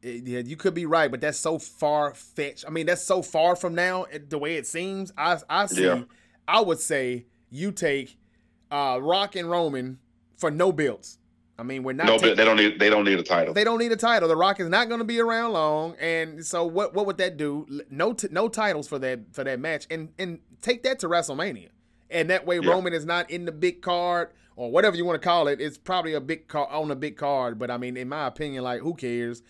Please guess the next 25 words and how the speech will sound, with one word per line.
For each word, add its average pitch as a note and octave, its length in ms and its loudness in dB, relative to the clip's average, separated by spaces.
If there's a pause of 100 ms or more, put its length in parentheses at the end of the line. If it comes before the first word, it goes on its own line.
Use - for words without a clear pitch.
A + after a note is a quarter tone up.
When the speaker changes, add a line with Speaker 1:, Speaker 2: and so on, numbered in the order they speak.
(200)
Speaker 1:
It's D3 140 -4
The C#3+ 100 -6
Rock D3+ 260 2
and D3 120 -6
Roman. C3 360 -4 (360)
No F3+ 200 4
belts D#3 260 6
need D3+ 120 -2
to C#3 60 -6
be C#3 100 -2
on C3+ 100 -2
the B2 40 -4
line C3 260 -2
'cause B2 140 -4
I'm C3+ 140 -4
not B2+ 180 -4
taking B2+ 260 -4
anybody B2 440 -4
serious A#2+ 460 -6
on A2 120 -8
that. G#2+ 160 -8
Not, A#2+ 200 -8
not C3+ 160 -4
The B2 80 -8
Rock C3 320 0